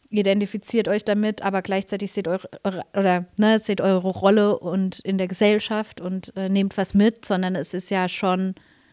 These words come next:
ähm, ja, vor allem, vor allem Unterhaltung und Unterhaltung, was eben sich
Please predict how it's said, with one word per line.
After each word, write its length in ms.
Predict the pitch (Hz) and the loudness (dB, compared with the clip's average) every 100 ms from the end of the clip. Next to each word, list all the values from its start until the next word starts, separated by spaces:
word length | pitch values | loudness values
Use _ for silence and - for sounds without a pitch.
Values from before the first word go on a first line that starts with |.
| _ _ _ _ _ - | _ _ _ _ _ -12
ähm, 560 | 185 180 180 180 170 175 _ _ _ _ _ _ _ _ _ _ _ _ _ _ _ _ _ _ _ _ 220 | -8 -6 -4 -6 -8 -12 _ _ _ _ _ _ _ _ _ _ _ _ _ _ _ _ _ _ _ _ -18
ja, 340 | - 196 180 170 | -6 -2 0 -2
vor 220 | - 180 | -4 -2
allem, 420 | 185 185 190 190 | 0 0 0 -4
vor 220 | - - | -8 -8
allem 420 | 170 185 185 190 202 | -4 -2 -2 -4 -6
Unterhaltung 920 | - 185 190 - 185 190 - 175 190 196 _ _ _ _ _ | -6 -4 -2 -2 -2 -2 -4 -6 -6 -8 _ _ _ _ _
und 400 | 180 185 180 - _ _ _ _ _ _ _ _ - | -4 -2 -4 -10 _ _ _ _ _ _ _ _ -8
Unterhaltung, 760 | 190 185 185 185 185 190 190 | -4 -2 0 0 -2 -4 -4
was 220 | 185 180 - | -2 -4 -4
eben 280 | 185 190 | -4 -2
sich 420 | 180 - 202 - | -4 -4 -4 -6